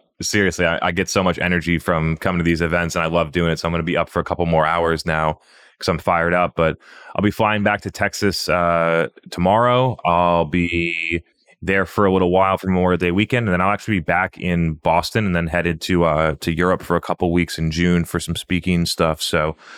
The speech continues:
look forward to seeing you all back here. By the way, I know, like, uh, there was a couple questions on, like, the eco-, uh, the economic situation and things like that. Like, what I'm trying to communicate, there are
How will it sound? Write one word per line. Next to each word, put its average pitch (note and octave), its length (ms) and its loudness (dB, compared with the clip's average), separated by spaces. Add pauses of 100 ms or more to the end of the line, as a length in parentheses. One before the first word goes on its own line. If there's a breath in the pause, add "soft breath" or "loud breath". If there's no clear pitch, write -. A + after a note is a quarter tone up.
(680 loud breath)
look A2 180 2
forward A#2 280 4
to G#2 60 2
seeing A2 300 0
you G2+ 120 4
all F#2+ 100 4
back G2+ 260 -2
here. B2 340 0
By G2+ 180 0
the G#2 80 2
way, G#2 180 4
I F2 140 0
know, A2 420 2
like, F2 380 0 (380 loud breath)
uh, E2 180 -2
there F2 120 0
was F#2 120 -2
a - 20 -8
couple A2+ 240 0
questions G2 480 -2
on, F2 300 2
like, D#2+ 340 -2
the E2+ 420 -2
eco-, - 380 -6
uh, E2 440 0 (120)
the E2 260 -4
economic F2+ 520 0
situation F2+ 680 -2
and F2+ 200 -4
things F2+ 200 -4
like E2 220 -2
that. F2 380 -2
Like, D#2 200 -4 (440 loud breath)
what G#2 180 0
I'm G2+ 120 -2
trying A#2 320 -2
to A#2+ 60 0
communicate, F#2 720 -2
there F#2+ 160 2
are F2 180 0